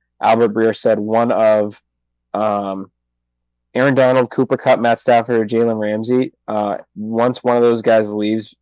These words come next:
McVay will, not might, will retire.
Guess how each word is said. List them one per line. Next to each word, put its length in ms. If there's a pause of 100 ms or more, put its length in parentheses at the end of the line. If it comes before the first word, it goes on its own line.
(100)
McVay 440
will, 400 (240)
not 340
might, 380 (100)
will 720
retire. 640